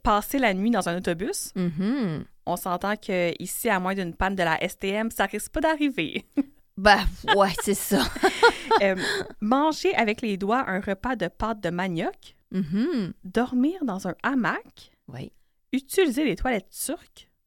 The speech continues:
Speaker 2: <laughs>
Speaker 1: Goûter à une boisson à base de lait de jument fermenté.
Speaker 2: Mm.
Speaker 1: Je connais pas de barista qui fait ça pour
Speaker 2: De
Speaker 1: l'instant.
Speaker 2: lait de jument.
Speaker 1: <laughs>
Speaker 2: Mm.
Speaker 1: Fermenté.
Speaker 2: <laughs> Mm.
Speaker 1: Se laver au seau.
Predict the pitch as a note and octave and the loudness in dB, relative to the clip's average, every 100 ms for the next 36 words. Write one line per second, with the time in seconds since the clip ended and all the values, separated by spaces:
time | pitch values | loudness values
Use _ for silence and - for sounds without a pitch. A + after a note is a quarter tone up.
0 | - F3+ D#3+ - D4+ - _ _ G3 F#3 | -12 -10 -10 -10 -14 -16 _ _ -12 0
1 | F4+ - E4+ F4+ G#3 F3+ F3 G3 G3+ - | 0 2 0 2 0 -2 -2 0 0 0
2 | D#4 - F3+ G#3 B3+ C#4 A3 E3 A3 A3+ | -4 0 -2 0 0 0 0 -2 -2 -6
3 | - F#3 G#3+ A#3 A#3+ A#3+ A3 D#3+ - G#3+ | -12 -6 -6 -4 -4 -2 -2 -2 -4 -8
4 | F#4+ _ - F3+ C#4 B3+ G#3 F#3 E3 D#3+ | -8 _ -6 -4 -2 -2 -2 -2 -2 -4
5 | E3+ _ _ _ - - F#3 F3 A3+ G3 | -8 _ _ _ -16 -4 -2 -2 -4 -2
6 | E3 E3 - - - G#3+ A#3 - F3+ - | 0 0 -4 -12 -8 -6 -8 -2 0 0
7 | - - E4 - D4+ D4+ G#3 F#3+ F#3+ F#3+ | -2 2 0 2 0 2 2 2 2 2
8 | A3+ G3+ G3 F#3 - G#3 G#3+ G#3 G#3 C4+ | 2 2 2 2 -2 0 0 2 2 2
9 | - A#3+ B3+ A4+ C#4 B3+ D4 B3 G3+ - | 0 -2 0 0 2 4 6 6 4 2
10 | - F4 - A3+ G3+ F3+ F3 F3+ F#3+ - | 0 0 -2 -4 -2 -2 -4 -4 0 4
11 | G3+ A3+ B3+ G4 C4+ A3+ - A3 | 4 4 2 0 0 -2 -2 -2